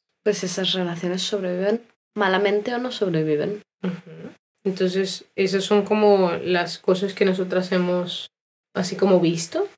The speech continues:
Speaker 2: desde nuestra perspectiva de la comunidad poli.
Speaker 1: También otra cosa a añadir, eh, de la comunidad poli es que la gente en la comunidad poli se, se ha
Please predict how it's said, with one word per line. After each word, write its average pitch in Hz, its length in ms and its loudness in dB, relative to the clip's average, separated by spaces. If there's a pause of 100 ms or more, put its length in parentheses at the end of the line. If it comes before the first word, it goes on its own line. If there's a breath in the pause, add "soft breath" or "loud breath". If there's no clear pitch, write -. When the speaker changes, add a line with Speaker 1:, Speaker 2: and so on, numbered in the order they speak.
(160)
Speaker 2:
desde 180 360 2
nuestra 170 500 -2
perspectiva 170 760 0
de 214 160 2
la 165 160 0
comunidad 165 480 -2
poli. 185 320 -2 (400)
Speaker 1:
También 208 640 8 (440)
otra 202 640 8
cosa 202 260 4
a - 20 6
añadir, 190 520 4 (420)
eh, 180 300 6
de 175 160 6
la 170 440 6
comunidad 180 580 6
poli 190 360 4 (460)
es 180 340 6
que 185 840 4 (340)
la 185 300 6
gente 190 280 0
en 202 100 6
la 190 120 4
comunidad 190 540 2
poli 196 500 0
se, 151 880 4
se - 560 -2
ha 156 680 2